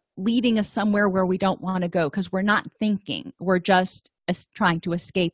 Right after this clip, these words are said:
or avoid. Therapeutic interventions focus around two main processes, helping people develop acceptance of these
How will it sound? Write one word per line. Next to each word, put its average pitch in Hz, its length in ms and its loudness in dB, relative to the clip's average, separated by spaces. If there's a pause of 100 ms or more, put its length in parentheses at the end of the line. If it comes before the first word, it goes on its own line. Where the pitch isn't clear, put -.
or 170 160 -2
avoid. 160 460 -2 (840)
Therapeutic 381 540 6
interventions 302 560 4
focus 277 340 4
around 254 240 4
two 294 180 2
main 285 200 6
processes, 190 800 2 (280)
helping 285 340 2
people 294 280 0
develop 240 440 4
acceptance - 960 -2 (340)
of 208 140 2
these 233 180 2